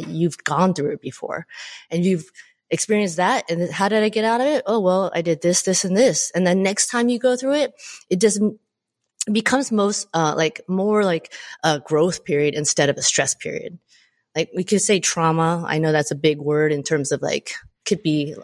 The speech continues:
a loaded word, but we've all had some sort of traumas in our life. But, like, being able to say, "Oh, I got out of that by doing this, this, and this. So therefore, I'm gonna go through the next with more growth, post-traumatic growth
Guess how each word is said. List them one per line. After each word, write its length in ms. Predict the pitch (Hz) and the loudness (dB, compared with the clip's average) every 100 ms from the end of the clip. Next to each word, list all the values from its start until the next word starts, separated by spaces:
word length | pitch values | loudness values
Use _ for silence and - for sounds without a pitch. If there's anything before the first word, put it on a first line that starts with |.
| - | -6
a 60 | 151 | 0
loaded 360 | 156 160 170 | 4 4 2
word, 300 | 175 185 190 185 | 0 0 0 0
but 240 | 156 - - - - | -2 -2 -10 -12 -4
we've 120 | 226 | 0
all 120 | 214 208 | 2 2
had 200 | 202 190 | 0 -2
some 120 | 196 | -2
sort 220 | - 175 | 2 2
of 80 | 180 | 2
traumas 420 | - 143 143 143 | 0 0 2 2
in 60 | 156 | 2
our 120 | 165 | 2
life. 280 | 147 127 143 - - - - | 2 0 -2 -8 -20 -14 -6
But, 80 | 147 | -2
like, 180 | 156 | -2
being 200 | 156 214 | 0 0
able 140 | 202 180 | 2 0
to 100 | 165 | 0
say, 420 | - 165 160 156 - | 0 0 2 0 0
"Oh, 240 | 233 185 - | 0 0 -2
I 80 | 165 | -4
got 200 | 180 185 | 0 2
out 220 | 185 175 | 2 0
of 80 | 147 | -2
that 260 | 165 175 190 _ - | 0 2 0 _ -2
by 220 | 190 185 | 2 0
doing 420 | 151 196 190 170 | 0 0 0 0
this, 240 | 170 180 - | 0 0 0
this, 200 | 196 - | 0 0
and 140 | 160 | 0
this. 200 | 185 208 | 0 0
So 140 | 185 160 | 0 2
therefore, 600 | 180 180 - 165 160 151 - - - - - | 2 2 0 0 0 -2 -12 -18 -20 -14 -4
I'm 260 | 170 220 | 0 2
gonna 160 | 226 214 | 2 0
go 180 | 185 180 | 0 0
through 160 | 180 | 0
the 100 | 151 156 | 0 0
next 460 | 208 269 - - - 175 | 0 2 0 -2 -4 -2
with 200 | 160 - - | -2 -4 -10
more 540 | 180 180 185 185 180 _ _ _ _ _ - | -4 0 2 2 0 _ _ _ _ _ -8
growth, 560 | 160 165 165 233 - _ | 0 2 2 0 -6 _
post-traumatic 480 | 202 190 - 180 160 | 2 2 2 2 0
growth 480 | 160 151 170 233 | -2 2 2 0